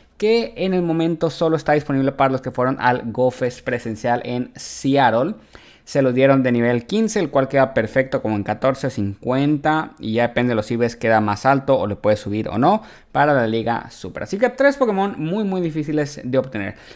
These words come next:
Cabe notar que las reglas de esta Copa Lucha, pues, son básicamente los tipo lucha. Y están baneados los Pokémon que tengan tipo psíquico. Así que no hay Medicham,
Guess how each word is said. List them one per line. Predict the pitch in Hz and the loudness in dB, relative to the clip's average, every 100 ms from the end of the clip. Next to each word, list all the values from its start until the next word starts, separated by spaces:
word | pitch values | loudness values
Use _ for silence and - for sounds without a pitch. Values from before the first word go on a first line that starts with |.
| _ | _
Cabe | - 240 247 | 2 4 4
notar | 202 185 185 | 4 2 2
que | - 202 208 - | 0 0 0 -4
las | 135 151 160 | 2 4 4
reglas | 151 143 143 135 | 2 0 2 2
de | 131 | 0
esta | 120 - 127 - | -2 -2 -2 -2
Copa | 120 - | -2 2
Lucha, | 113 120 120 131 | 2 2 0 -2
pues, | 110 | -2
son | 110 | 0
básicamente | 110 113 110 110 | 0 0 0 0
los | 107 | -2
tipo | 117 120 | -2 0
lucha. | 208 240 233 233 - - | 4 4 2 -2 -14 -14
Y | - 240 | 0 2
están | 226 208 190 | 2 0 0
baneados | 185 165 170 170 | 0 2 2 0
los | 180 180 | -2 -4
Pokémon | - 139 139 143 143 | -4 0 0 0 -4
que | 139 | -4
tengan | 123 131 131 131 127 | -4 -2 -2 -2 -2
tipo | 131 - 127 - | -6 -4 -4 -4
psíquico. | - - 156 135 117 104 101 | -10 -8 -2 -2 -4 -8 -4
Así | 95 - 131 | -4 -4 -2
que | 131 | 0
no | 113 | 0
hay | 101 | 0
Medicham, | 104 160 196 214 214 | 0 0 0 0 0